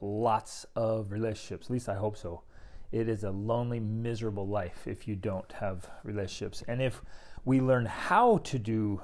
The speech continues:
relationships and we are in relationships with high caliber people, then our lives get richer and better and happier.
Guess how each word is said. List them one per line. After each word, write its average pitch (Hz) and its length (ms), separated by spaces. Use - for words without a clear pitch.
relationships 107 1000
and 120 240
we 120 200
are 113 180
in 143 140
relationships 120 840
with 110 320
high - 200
caliber 107 340
people, 110 500
then 117 480
our 127 100
lives 117 360
get - 180
richer 123 540
and 113 200
better 101 400
and 104 100
happier. 98 560